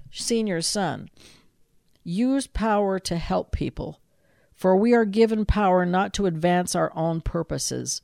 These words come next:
nor to make a great show in the world, nor a name. There is but one just use of power, and it is to serve people." I mean, that blew my mind.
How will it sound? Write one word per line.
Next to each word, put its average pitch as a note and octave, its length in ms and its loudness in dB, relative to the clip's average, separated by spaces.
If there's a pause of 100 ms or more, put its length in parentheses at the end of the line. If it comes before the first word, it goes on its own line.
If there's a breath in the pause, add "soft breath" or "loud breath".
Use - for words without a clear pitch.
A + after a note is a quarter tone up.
(360 soft breath)
nor F#3 400 2
to F#3+ 140 -6
make E3+ 220 -2
a D#3+ 80 0
great F3+ 400 -2
show E3 500 0
in D3+ 180 -4
the D3+ 80 -4
world, D3 600 -4 (400)
nor D#3+ 340 0
a D#3 40 0
name. C#3 540 -4 (720)
There F3+ 200 4
is E3 260 0 (320)
but F#3+ 200 2
one G#3 540 0
just A3 460 0
use F3+ 300 0
of D3+ 120 -10
power, C#3+ 460 -2
and D3 160 -4
it D#3 120 -2
is D3+ 140 -2
to - 120 -10
serve F#3 720 -2 (180)
people." D#3 540 -2 (1040)
I F3 40 -10
mean, G#3 120 0
that B3 200 -2
blew G3+ 220 2
my F3+ 180 -4
mind. B2 420 -12